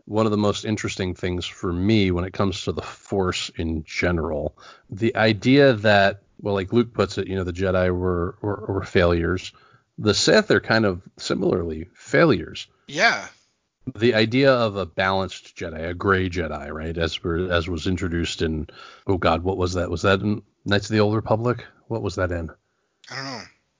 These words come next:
Speaker 1: There was a, uh, fuck, I'll have to look it up. Oh, look at that, Wikipedia. Look at you, Wikipedia.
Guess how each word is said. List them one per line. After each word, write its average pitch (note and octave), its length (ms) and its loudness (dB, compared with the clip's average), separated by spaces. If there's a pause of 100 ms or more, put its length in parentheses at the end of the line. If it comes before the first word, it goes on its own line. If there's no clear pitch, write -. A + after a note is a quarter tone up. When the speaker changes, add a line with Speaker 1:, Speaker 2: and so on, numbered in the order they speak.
(120)
Speaker 1:
There A2+ 100 -2
was G#2+ 180 0
a, G#2 180 6
uh, G2+ 760 -4
fuck, - 340 -14
I'll - 80 -12
have - 140 -14
to - 80 -14
look E2 200 -12
it F#2 60 -8
up. D#2 220 -12 (240)
Oh, D3 240 6
look D3 120 4
at C#3+ 60 4
that, A2+ 180 6
Wikipedia. G#2+ 840 0 (420)
Look C#3+ 160 -6
at F2 80 -6
you, F2 180 -2
Wikipedia. E2+ 760 -2